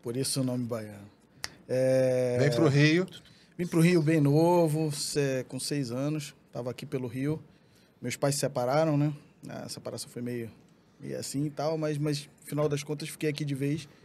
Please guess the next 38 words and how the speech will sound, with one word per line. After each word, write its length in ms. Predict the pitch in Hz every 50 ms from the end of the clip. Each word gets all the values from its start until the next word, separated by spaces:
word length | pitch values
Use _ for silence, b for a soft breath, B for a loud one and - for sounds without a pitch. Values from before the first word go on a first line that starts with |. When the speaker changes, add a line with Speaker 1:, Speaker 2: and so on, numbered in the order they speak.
| b b b b b b b b b b _
Speaker 1:
E 480 | - 135 135 139 143 143 143 143 143 139 143
tô 80 | 160
aqui 160 | 147 147 -
desde 420 | 143 151 151 147 135 143 147 139 127 117 127 147
de 180 | 135 127 131 135
então. 460 | 131 131 - 127 127 131 143 143 143 B B B B B B B _ _ -
Speaker 2:
E 40 | 123
já, 100 | 151 180 180
já 160 | 160 151 156
tá 100 | 160 180
com 80 | - 160
a 60 | 151
banda 260 | 139 165 175 170 165
há 20 |
quanto 200 | 160 185 175 151
tempo? 280 | 147 - 139 113 98 B B B B B B B B B B _ _ _ _ - - - - - _ _ _ -
Speaker 1:
Ah, 400 | - 127 131 131 127 127 131 131 127
com 180 | - 156 170 175
a 40 | 170
Onze 220 | 160 151 139 151
Outros, 240 | 156 175 175 170 -
especificamente? 720 | - - 147 147 - - 147 139 160 220 - 247 226 - 120 113
Speaker 2:
Isso. 300 | 107 95 - - - - - - 135 - - 135
Speaker 1:
Com 120 | - 147 147
a 100 | 147 151
Onze 240 | 156 165 147 151
Outros, 300 | 156 160 180 180 165 -
eu 120 | 185 180 180
entrei 300 | 170 151 - 160 175 185
em 280 | 190 190 185 180 180 165
final 400 | - - - 170 160 165 190 196
de 100 | 170 185
março 500 | 151 147 160 190 202 190 - - - 190
de 140 | 170 185 180
dois 260 | 180 185 185 160 160
mil 160 | 170 175 190
e 40 | 196
dezenove. 520 | 180 - 208 185 151 131 127 127 127 123